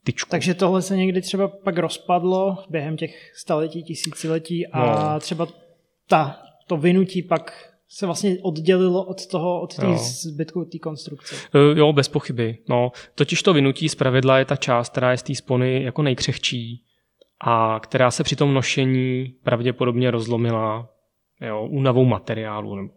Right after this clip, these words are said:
Speaker 1: někdo prostě moc zabral, nebo si vzal moc tuhej plášť, jako tlustej, a ono to prostě nevydrželo. Takže možná proto právě těch spon se nachází tolik, jo, protože vlastně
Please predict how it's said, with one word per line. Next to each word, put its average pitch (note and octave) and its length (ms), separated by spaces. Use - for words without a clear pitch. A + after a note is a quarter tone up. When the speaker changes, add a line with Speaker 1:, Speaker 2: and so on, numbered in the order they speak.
Speaker 1:
někdo B2+ 360
prostě A#2+ 280
moc A#2+ 160
zabral, A2 500
nebo A2 200
si B2 140
vzal A2+ 200
moc A#2 200
tuhej A#2+ 340
plášť, G#2+ 560
jako A2+ 220
tlustej, A#2+ 600
a A#2 40
ono A2 180
to A#2 100
prostě B2+ 260
nevydrželo. A2 720
Takže A#2 320
možná D3 380
proto C3+ 300
právě B2+ 240
těch C3+ 140
spon B2+ 180
se C#3 100
nachází B2+ 400
tolik, B2+ 400
jo, A2 140
protože A#2 460
vlastně A2+ 320